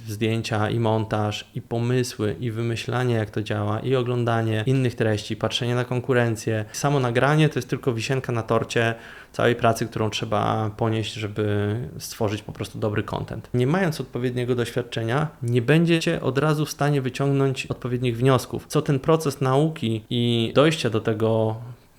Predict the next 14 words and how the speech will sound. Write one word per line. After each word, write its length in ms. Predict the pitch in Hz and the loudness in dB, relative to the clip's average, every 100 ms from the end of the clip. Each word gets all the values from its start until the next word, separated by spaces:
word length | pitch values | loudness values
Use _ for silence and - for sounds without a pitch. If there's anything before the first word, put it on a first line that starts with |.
| - | -4
nazwijmy 380 | 113 110 123 113 | -2 2 0 0
to, 100 | 113 | 0
sukcesu 540 | - 120 - 143 123 | -2 -2 0 0 0
kanału, 560 | - 113 110 107 139 175 | -2 0 2 2 2 2
po 100 | 180 | 2
prostu 300 | 175 156 151 | 2 2 2
bardzo 320 | 151 147 143 | 4 4 4
wydłuży. 480 | 143 143 151 104 101 - | 2 2 2 2 -2 -2
Widzieliśmy 480 | 131 123 156 160 156 | -2 2 2 2 2
wiele 220 | 160 190 | 2 2
przykładów 680 | 185 180 180 151 123 143 - - | 0 -2 2 2 2 -2 -6 -18
firm, 380 | - 135 123 135 | -2 0 2 -2
które 340 | - 127 127 | -4 0 2
regularnie 880 | 131 147 147 147 143 139 131 131 131 | 2 0 0 2 2 2 2 0 0